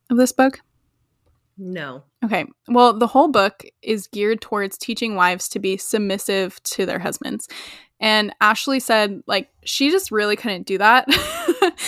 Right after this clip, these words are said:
Speaker 1: But it didn't stop Deanne from continuing to give Ashley and all the retailers similar advice. So Deanne learned a lot from her mother and said her mother was just very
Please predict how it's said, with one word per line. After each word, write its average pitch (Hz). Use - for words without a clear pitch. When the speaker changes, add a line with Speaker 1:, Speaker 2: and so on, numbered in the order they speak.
Speaker 1:
But 247
it 226
didn't 277
stop 208
Deanne 190
from 214
continuing 240
to 240
give 196
Ashley 190
and 233
all 214
the 208
retailers 185
similar 180
advice. 180
So 233
Deanne 240
learned 349
a 277
lot 202
from 208
her 196
mother 190
and 220
said 240
her 277
mother 359
was 311
just -
very 247